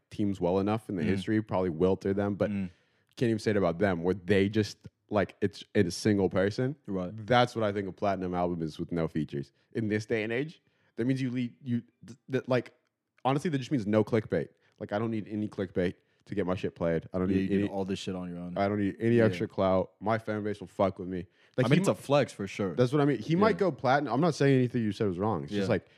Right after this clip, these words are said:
Speaker 1: dude, think about, he might be going platinum with just his little, like, cult following, quote unquote. Right? Like, you, there's, like, let's say it's three million on Instagram.
Speaker 2: Uh.
Speaker 1: Like, what if all those people are, like,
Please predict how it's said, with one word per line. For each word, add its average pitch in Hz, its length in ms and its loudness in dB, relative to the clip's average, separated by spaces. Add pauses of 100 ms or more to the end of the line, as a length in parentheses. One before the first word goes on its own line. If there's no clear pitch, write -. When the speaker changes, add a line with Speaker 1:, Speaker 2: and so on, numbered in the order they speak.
(400)
Speaker 1:
dude, 113 240 -8
think 139 180 -4
about, 160 460 0
he - 180 -4
might 180 240 4
be 156 80 0
going 135 240 2
platinum 131 480 0
with 101 100 -4
just 110 240 -2
his 110 140 0
little, 107 160 4
like, 98 240 2
cult 104 300 2
following, 90 400 2
quote 90 260 -2
unquote. 80 380 -2 (400)
Right? 117 200 -4 (160)
Like, 95 140 -8
you, 101 140 -4
there's, 95 200 -6
like, 101 220 0
let's 104 140 -4
say 110 100 4
it's 104 140 2
three 101 180 0
million 104 320 4
on 104 80 2
Instagram. 127 460 0 (120)
Speaker 2:
Uh. 107 160 -4
Speaker 1:
Like, 95 180 -2 (120)
what 110 160 2
if 117 160 -2
all 98 220 4
those 90 180 2
people 85 340 -4
are, 78 60 -2 (140)
like, 80 180 -10